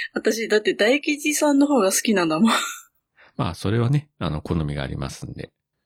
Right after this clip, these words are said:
Speaker 1: まあ、そんな、なんか、そんながっくりした思いもありつつ、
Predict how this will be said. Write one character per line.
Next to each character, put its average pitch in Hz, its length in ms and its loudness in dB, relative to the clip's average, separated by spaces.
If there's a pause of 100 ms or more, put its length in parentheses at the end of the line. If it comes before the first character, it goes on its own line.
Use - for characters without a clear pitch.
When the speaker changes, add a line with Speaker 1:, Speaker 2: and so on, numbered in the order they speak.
(260)
Speaker 1:
ま 170 240 -10
あ、 - 80 -10
そ 175 200 -8
ん 170 80 -4
な、 170 300 -6
な 185 140 -4
ん - 20 -8
か、 - 220 -6 (440)
そ - 200 -20
ん 165 120 -14
な 170 280 -12
が 170 140 -2
っ - 180 -10
く - 100 -2
り 160 140 -2
し - 100 -4
た 170 340 -2
思 180 220 -8
い 180 100 -12
も 165 160 -10
あ 165 80 -10
り 180 120 -10
つ - 60 -14
つ、 - 440 -6